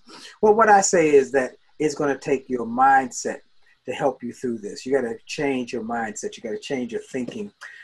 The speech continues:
And y-, you're right, a setback is a setup for a comeback. And, and this time we got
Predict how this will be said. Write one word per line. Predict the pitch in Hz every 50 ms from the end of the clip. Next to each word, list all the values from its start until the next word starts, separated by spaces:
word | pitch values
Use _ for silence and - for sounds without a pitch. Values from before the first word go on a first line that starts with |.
| - - -
And | 143 139 135 139
y-, | 143 139 -
you're | 139 143 151 151
right, | 151 151 143 123 117 123
a | 123
setback | 120 - - - - - - _ 139 127 120 117 - _ _
is | - 143 143 127
a | 123 120
setup | - - - 147 131 123 117 113 -
for | _ 120 110
a | -
comeback. | - - 156 147 127 120 117 113 107 -
And, | 123 120
and | 117 120 120 120 120 123
this | 135 151 151 -
time | - - 127 120 117 110 113
we | 117 117
got | 110 123 147 -